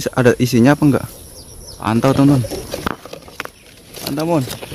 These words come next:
Wow, masih telur, teman-teman. Ini belum netes. Telurnya ada tiga butir. Hmm.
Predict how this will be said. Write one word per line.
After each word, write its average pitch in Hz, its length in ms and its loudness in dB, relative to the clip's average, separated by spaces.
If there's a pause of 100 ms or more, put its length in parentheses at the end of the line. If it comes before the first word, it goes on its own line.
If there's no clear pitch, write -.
(4000)
Wow, 147 360 4 (160)
masih 151 560 0 (160)
telur, 180 320 2
teman-teman. 185 320 -2
Ini 196 120 -2
belum 147 200 0
netes. 160 400 -2 (720)
Telurnya 160 320 2
ada 147 160 2
tiga 135 160 2
butir. 139 480 4 (2000)
Hmm. 104 220 -4